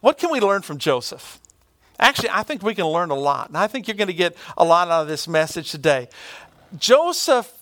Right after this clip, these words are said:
faced some of the most consequential choices that any of us have ever faced. And he did them well. And you're gonna see that, that he did them very well. He,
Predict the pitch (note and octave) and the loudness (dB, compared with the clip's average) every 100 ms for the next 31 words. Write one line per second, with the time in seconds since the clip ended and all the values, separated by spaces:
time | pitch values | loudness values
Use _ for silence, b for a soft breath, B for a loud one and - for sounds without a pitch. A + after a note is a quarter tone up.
0 | - - - G#3 E3+ F#3 - G3+ - G#3+ | -16 -2 4 4 4 -4 -10 -10 -2 0
1 | F#3+ F#3 F#3+ F3+ - - - A#3 B3+ D#4 | 0 -2 -2 -2 -6 -4 0 0 0 -10
2 | - A#3 G#3 - G3+ - - G3 F#3+ F3+ | -4 -2 -2 -4 -6 -6 -6 -4 -4 -4
3 | C#3+ A#2+ D#3 - B B B F3 - G3+ | -8 -10 -10 -12 B B B 0 2 -4
4 | A#3 E3 D3+ D#3+ - _ b D3+ C#3+ - | -2 0 0 -2 -8 _ b 2 2 0
5 | C#3+ E3 - B2+ A2 - - - _ b | -4 -6 -4 -6 -6 -14 -14 -18 _ b
6 | b b b b b b - E3+ A3+ G#3+ | b b b b b b -4 -2 -2 2
7 | A#3 A3 A3 G3 F#3+ F3+ C#3+ B2 - _ | 2 2 0 0 2 2 0 -6 -20 _
8 | - D#3+ A3+ A#3+ G#3 - A#3+ G#3+ F#3 F3 | -8 -2 -2 0 -2 -2 -4 -2 0 -2
9 | - B B F#3+ F#3 G3 G#3+ G3+ G3+ F3 | -4 B B 0 2 0 0 2 0 2
10 | F#3+ G#3 E3 D3+ D3+ A3+ | 2 0 0 0 0 -4